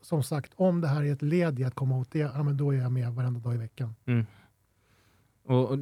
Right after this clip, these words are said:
Speaker 2: det samhällsarbetet ska ju inte, liksom, tas bort överhuvudtaget. Men hur tror du det påverkar om vi tittar ur ett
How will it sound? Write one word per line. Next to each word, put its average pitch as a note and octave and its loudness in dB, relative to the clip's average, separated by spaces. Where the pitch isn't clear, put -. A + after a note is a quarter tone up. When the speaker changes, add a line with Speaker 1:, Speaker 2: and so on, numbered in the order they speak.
Speaker 2:
det C#3+ 4
samhällsarbetet B2 4
ska - 0
ju D3 6
inte, A2+ 2
liksom, G#2 0
tas - -2
bort - -4
överhuvudtaget. G#2 0
Men A2+ 0
hur A#2 4
tror A2+ 0
du A2 4
det A2 4
påverkar G#2+ 2
om A#2 4
vi A2 4
tittar A2 0
ur A2 2
ett G#2+ -4